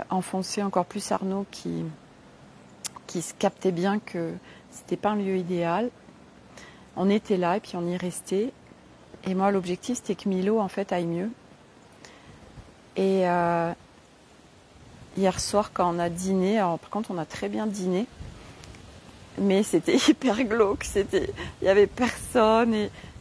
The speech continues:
c'était tout noir. Enfin bref, vraiment, euh, oh,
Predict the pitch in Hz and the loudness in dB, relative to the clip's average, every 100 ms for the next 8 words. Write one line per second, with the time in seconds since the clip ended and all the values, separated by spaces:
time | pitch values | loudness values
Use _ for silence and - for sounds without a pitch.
0 | - 220 208 208 - 247 240 220 233 220 | -4 -2 0 -4 2 4 6 6 6 4
1 | 214 202 196 214 226 - 208 220 220 233 | 2 2 6 4 4 4 6 8 8 8
2 | 185 180 285 294 269 | 6 2 -2 0 -2